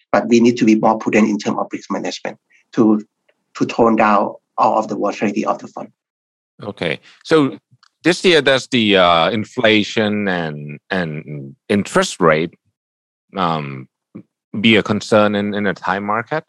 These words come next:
Speaker 1: Okay. Uh, for Thailand, it is to pass, uh, inflation is not in the concern, but in interest rate
Speaker 2: Hmm.
Speaker 1: is we, we are more or less follow the global because we are in the global communities. So this
Speaker 2: Hmm.
Speaker 1: kind of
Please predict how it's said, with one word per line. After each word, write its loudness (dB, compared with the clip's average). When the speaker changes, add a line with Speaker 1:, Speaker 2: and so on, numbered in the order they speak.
Speaker 1:
Okay. 0
Uh, 4
for 2
Thailand, 0
it -10
is 0
to -6
pass, -2
uh, 2
inflation 2
is -4
not -2
in -4
the -4
concern, -4
but 0
in -4
interest 0
rate 0
Speaker 2:
Hmm. -4
Speaker 1:
is 2
we, -2
we 0
are 2
more 2
or 0
less -2
follow 0
the -4
global -2
because -4
we 0
are 2
in -2
the -2
global -2
communities. -4
So 2
this 2
Speaker 2:
Hmm. -10
Speaker 1:
kind 0
of 0